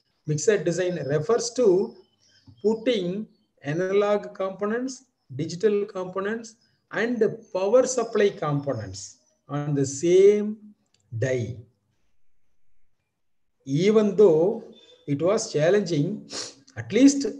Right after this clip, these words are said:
engineers somehow managed to put the analog and digital components,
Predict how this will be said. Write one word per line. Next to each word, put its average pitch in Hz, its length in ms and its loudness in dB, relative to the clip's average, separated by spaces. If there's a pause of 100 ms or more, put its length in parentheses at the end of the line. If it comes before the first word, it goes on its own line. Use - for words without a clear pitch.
(300)
engineers 254 800 0 (300)
somehow 208 520 -4
managed 226 560 -2
to 202 80 -6
put 226 480 -8
the 151 80 -2
analog 220 540 -2
and 180 300 -6
digital 202 380 -2
components, 175 920 -6